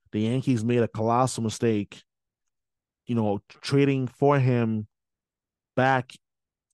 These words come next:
during the offseason of twenty seventeen, twenty eighteen, and taking on that kind of contract"? Because even if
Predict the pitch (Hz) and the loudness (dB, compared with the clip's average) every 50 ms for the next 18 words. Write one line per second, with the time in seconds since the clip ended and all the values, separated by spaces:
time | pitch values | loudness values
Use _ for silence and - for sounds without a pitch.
0 | - 117 110 135 135 135 127 123 117 120 123 123 131 131 - - 135 123 120 123 | -14 -4 0 2 4 4 4 2 2 2 2 2 2 0 0 0 -2 0 -2 -2
1 | 110 - - 127 127 127 - 139 127 123 117 - 127 120 117 113 - 127 123 123 | -4 -4 -2 -2 -2 -2 -2 -2 -2 -2 -4 -6 -6 -6 -6 -6 -4 -4 -4 -2
2 | 120 120 113 110 107 - - 127 120 113 104 98 95 92 92 90 - _ _ _ | -2 -2 -4 -4 -4 -4 -4 -2 -2 -2 -2 -2 -2 -4 -6 -8 -10 _ _ _
3 | _ _ _ _ _ _ _ - 110 104 - - 135 123 - 127 117 120 120 120 | _ _ _ _ _ _ _ -10 -10 -8 -4 -2 -2 -2 -2 -2 -2 -2 -2 -2
4 | 117 113 - 131 117 107 101 - 120 113 110 104 - - 95 85 - - - - | -4 -4 -4 -4 -4 -4 -4 -2 -2 -2 -2 -2 -4 -4 -6 -6 -8 -12 -20 -20
5 | - - _ - 117 - 135 117 - - _ - 151 185 180 180 160 139 - - | -20 -10 _ -6 -2 0 -2 -2 -2 -4 _ -2 0 0 2 0 0 -2 -4 -2
6 | 143 156 147 - - - _ | 0 0 0 -2 -6 -14 _